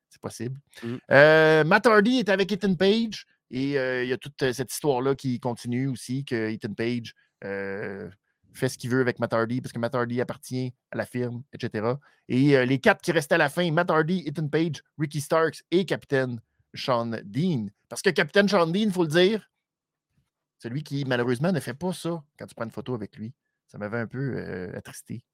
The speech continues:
Speaker 1: quand on l'avait vu à
Speaker 2: Ah.
Speaker 1: Las Vegas. Il, tu sais, j'étais comme, « Mais c'est ta gimmick ? Tu fais ta gimmick ? » Mais non, il veut
Speaker 2: Non.
Speaker 1: pas, euh,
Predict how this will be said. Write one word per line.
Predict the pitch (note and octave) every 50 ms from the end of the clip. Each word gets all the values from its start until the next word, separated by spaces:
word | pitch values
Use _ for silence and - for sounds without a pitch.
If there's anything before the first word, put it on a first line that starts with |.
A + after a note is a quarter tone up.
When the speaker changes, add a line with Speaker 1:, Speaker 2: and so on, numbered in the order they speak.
| _ _
Speaker 1:
quand | - - - -
on | G2
l'avait | F#2+ G2 G2 F#2
vu | F2+ G#2 A2
à | G#2
Speaker 2:
Ah. |
Speaker 1:
Las | G#2 G2+ G#2 G2
Vegas. | G2+ G2+ F#2+ G2+ A2 A#2 - - - _ - - - - - _ _ _ _
Il, | - F#2 F#2+ F#2 F2+ G#2+ - _
tu | - A#2+
sais, | A2
j'étais | G2+ - F#2+
comme, « | - G2 E2
Mais | E2 D#2+ E2+ F2+ - - - - _
c'est | - - A2
ta | - - F#2+
gimmick ? | G2 G#2+ G2 G#2+ C#3+ F3 _ _ _ _ _ _
Tu | - -
fais | -
ta | - G2 F#2+
gimmick ? » | F#2+ G2 F2+ B2+ F3 - _ _ _
Mais | - G2+
non, | G2+ A2+ A#2 - _ _ -
il | B2+
veut | C#3 C#3
Speaker 2:
Non. | C#3 C3
Speaker 1:
pas, | A#2 G2
euh, | G2+ G2 F#2+